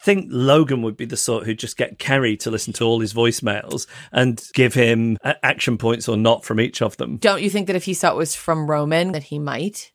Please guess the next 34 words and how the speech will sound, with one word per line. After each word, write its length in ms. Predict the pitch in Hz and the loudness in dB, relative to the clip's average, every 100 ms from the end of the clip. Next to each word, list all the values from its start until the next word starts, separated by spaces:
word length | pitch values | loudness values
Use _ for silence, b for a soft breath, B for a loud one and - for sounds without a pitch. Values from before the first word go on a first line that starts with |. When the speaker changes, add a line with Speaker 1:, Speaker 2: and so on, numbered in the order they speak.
| _ | _
Speaker 1:
I 60 | - | -8
just 260 | - 170 - | -4 -4 0
don't 280 | 196 175 | 2 2
see 200 | 147 156 | 0 0
Logan 400 | 135 135 143 139 113 | 2 4 4 2 2
going 180 | 110 | 2
into 240 | 107 101 104 | 0 0 0
a 20 | |
lavatory 360 | 110 120 - 101 | 0 0 -2 -4
and 80 | |
listening 200 | 101 - 101 | -4 -6 -6
to 80 | 101 | -6
his 100 | 101 | -4
voicemails. 580 | 104 - 92 95 92 - | -6 -4 -6 -6 -8 -10
Speaker 2:
No, 540 | 165 165 160 160 160 160 | -6 -2 2 2 2 0
I 160 | - 165 | 0 0
don't 200 | 160 - | 0 -6
see 100 | - | -6
that 200 | 147 143 | -2 0
either. 500 | 110 135 143 151 147 - | 0 -2 -2 -4 -4 0
Speaker 1:
All 120 | 220 | 2
right, 180 | 190 151 | 4 2
my 160 | 151 170 | 2 2
last 280 | 156 123 135 | 2 0 2
one, 240 | 120 113 - | 2 2 2
and 160 | 165 | 4
we'll 100 | 185 | 4
talk 220 | 175 214 | 4 2
about 240 | 165 143 - | 2 0 0
Tom 280 | - 147 123 | 0 2 2
in 100 | 117 | 0
more 220 | 120 113 | 2 0
depth 380 | 104 127 - - | 0 -4 -4 -4
later. 640 | 123 123 107 - 95 92 | 0 0 -2 -8 -8 -10